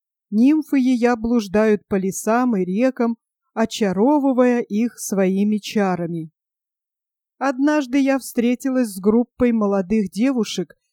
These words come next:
бродивших по берегу реки и тихо посматривавших на ея воды.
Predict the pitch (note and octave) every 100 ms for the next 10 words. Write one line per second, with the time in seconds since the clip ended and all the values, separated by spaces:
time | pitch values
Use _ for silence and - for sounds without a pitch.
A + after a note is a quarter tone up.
0 | _ F#3 A3+ B3+ A3 C#4+ - C4 - B3
1 | G#3+ B3 B3 G#3 A3 G#3 G#3 - D#4 -
2 | _ _ - C#4 C#4 - E4+ F4 - C#4+
3 | C#4 C4 B3+ C#4 C4+ C4 C4+ - B3+ -
4 | G#3 G#3 G#3 G3+ A#3 A#3+ A3+ G#3 E3 D#3